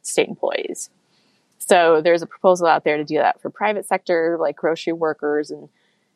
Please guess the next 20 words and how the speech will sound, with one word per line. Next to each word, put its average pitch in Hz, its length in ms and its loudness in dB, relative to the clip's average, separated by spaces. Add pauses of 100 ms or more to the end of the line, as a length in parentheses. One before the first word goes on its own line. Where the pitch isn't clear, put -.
(100)
and - 420 -2
healthcare 147 760 2
people 156 400 2
who, 156 400 -2 (880)
who 202 80 -2
kept - 300 0
on 156 300 0 (220)
going 165 280 4
to 165 80 0
work 143 240 0
during 151 260 2
the, - 240 -4 (460)
the 165 120 2
worst 147 560 -4
of 160 200 -2
the 160 100 -2
pandemic. 151 800 -4
Um, 156 460 0 (1400)
there 175 320 4
is 156 840 2